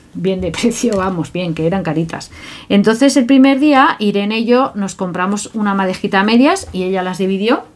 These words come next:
y me dio este, este color tan maravilloso. Y esto es Silky Sock. Eh, sesenta por ciento superwash,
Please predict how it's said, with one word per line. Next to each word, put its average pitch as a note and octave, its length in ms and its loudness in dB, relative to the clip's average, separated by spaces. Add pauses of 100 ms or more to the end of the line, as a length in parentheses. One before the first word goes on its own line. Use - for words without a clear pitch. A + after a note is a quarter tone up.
(160)
y F#3+ 120 -6
me F3 160 -6
dio E3+ 160 -4
este, D#3 220 -10
este E3 180 -8
color F3 260 -2
tan F3 160 -2
maravilloso. A3 680 0 (480)
Y G#3+ 100 4
esto A3+ 380 2
es A#3+ 320 2
Silky B3 420 2
Sock. - 460 -8 (2750)
Eh, F#3+ 200 0
sesenta G#3+ 580 -2
por A#3+ 140 0
ciento A#3+ 280 2
superwash, A#3+ 920 0